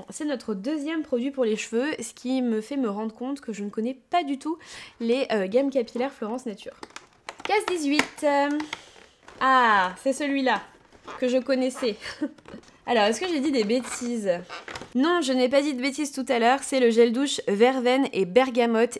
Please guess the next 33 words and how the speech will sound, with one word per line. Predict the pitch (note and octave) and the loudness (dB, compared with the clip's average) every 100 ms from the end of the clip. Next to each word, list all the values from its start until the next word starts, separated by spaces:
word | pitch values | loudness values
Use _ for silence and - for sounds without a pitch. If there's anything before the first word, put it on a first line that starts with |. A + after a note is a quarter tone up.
| - | 0
et | A3 A#3+ G#3+ | 2 2 0
c'est | - F3+ | -6 -6
cette | - C#4 | -4 -4
senteur | - A#3+ A#3 A#3+ A#3 | -2 -4 0 -2 -4
que, | - | -4
euh, | A#3+ B3 G3 F#3 F#3 | 2 2 2 0 0
j'avais | F#3 F#3+ F#3 | -4 -6 -4
déjà | G#3 A#3+ | 0 0
testée | A#3+ A3+ - B3+ C4 - - - - | 0 -4 0 -2 -2 -14 -16 -12 -2
et | F4 | 0
que | C#4 | 0
je | G#3+ | -2
vous | G3 | -2
avais | F#3+ A#3+ | -2 0
d'ailleurs | G3+ A#3 | 0 -2
fait | - G3 | -4 -2
gagner | A#3 B3 C4 | 0 0 -2
dans | G#3+ G3+ | -2 -6
un | F#3+ F3+ F3 E3+ E3+ E3+ E3+ E3+ F3 | -6 -4 -4 -6 -6 -8 -10 -10 -8
anniversaire | F#3+ A#3 A3+ F#3+ G#3 | -2 -2 -2 -8 -12
du | F#3 | -14
blog, | D#3+ E3+ E3+ - | -10 -8 -10 -12
je | F3+ | -18
crois, | - - F3+ | -18 -16 -16
il | |
y | - | -16
a | |
plusieurs | - A3 A3 G#3+ | -16 -8 -6 -6
années. | G3+ F#3 A#3+ - - - - - | -8 -6 -8 -10 -20 -20 -20 -6
Euh, | F#3 F3+ F3+ F3+ F3 F3 F3+ | 0 0 2 0 0 -2 -4
je | G3 | 0
l'aime | G#3 G#3+ | 0 2
beaucoup, | B3 C4 A#3 | -2 -4 -10